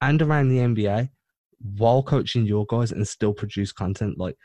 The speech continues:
I thought my schedule was difficult, um, but I just don't understand how you can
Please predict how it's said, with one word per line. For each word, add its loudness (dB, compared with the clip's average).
I 2
thought 2
my 2
schedule 0
was 2
difficult, -2
um, -4
but -2
I 0
just -4
don't 2
understand 0
how -2
you 0
can -2